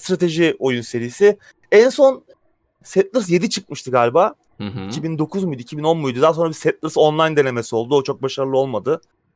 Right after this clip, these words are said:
Speaker 1: Ama on yıldır yeni bir oyun gelmiyor. Bu oyunu da Gamescom iki bin on sekiz duyurmuşlardı. Biz seninle
Speaker 2: Hı hı.
Speaker 1: konuşmuştuk. Hatta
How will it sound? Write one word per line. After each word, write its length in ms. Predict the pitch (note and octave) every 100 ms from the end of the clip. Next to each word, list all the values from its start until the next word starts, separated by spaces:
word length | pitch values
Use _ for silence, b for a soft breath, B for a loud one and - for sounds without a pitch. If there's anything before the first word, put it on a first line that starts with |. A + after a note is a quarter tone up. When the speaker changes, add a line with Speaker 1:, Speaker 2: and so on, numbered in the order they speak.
| -
Speaker 1:
Ama 120 | F3
on 240 | F3+ G3+ A#3
yıldır 360 | G#3 E3 E3
yeni 280 | G3+ G3 G#3
bir 40 | G3+
oyun 280 | G#3 G#3+
gelmiyor. 420 | G#3 G#3 G3+ C#3+ C3
Bu 140 | E3
oyunu 260 | F#3 G#3 F#3+
da 180 | C3+ - b -
Gamescom 520 | C3+ F#3 F#3+ - F#3
iki 160 | F#3+ G3
bin 60 |
on 100 | G3
sekiz 280 | F#3 F3+ D3+
duyurmuşlardı. 520 | C#3+ C3+ C3+ D3 E3
Biz 100 | D#3
seninle 400 | - E3 E3 D#3+ b
Speaker 2:
Hı 80 | B2
hı. 80 | A2
Speaker 1:
konuşmuştuk. 600 | G#2+ E3 F3 - E3+ -
Hatta 380 | C#3 - D3+